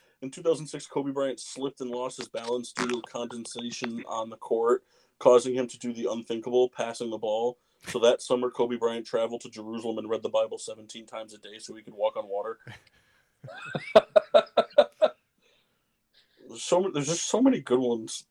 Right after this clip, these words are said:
It's so funny all the time. In two thousand seven, Kobe Bryant missed a layup in a game because he shot it off the wrong foot and lost his balance.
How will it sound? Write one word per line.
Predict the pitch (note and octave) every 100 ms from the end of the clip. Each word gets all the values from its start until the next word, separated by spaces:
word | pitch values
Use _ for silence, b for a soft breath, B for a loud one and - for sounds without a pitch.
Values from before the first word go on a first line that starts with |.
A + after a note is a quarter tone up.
| -
It's | C3+ -
so | A3 G#3+
funny | - D#3+ C#3+
all | A#2 B2+
the | A#2+
time. | - B2 A#2+ - b b b b
In | B2
two | B2 C#3
thousand | C#3+ C#3+
seven, | C#3 C3 B2+
Kobe | - B2+ B2
Bryant | B2 A#2+
missed | A2+ A#2+ -
a |
layup | A2 A2 A#2+ A#2+
in | A2+
a |
game | G#2+ A2 A2+
because | A2+ - A2
he | A2
shot | G#2 B2 A#2 A2+
it |
off | A#2 A2+
the | -
wrong | G2 G#2 A2+ A2+
foot | - A2+ A2+ G#2
and | A2
lost | G#2+ A2 -
his | G2+
balance. | G#2+ G#2+ A#2 A#2 -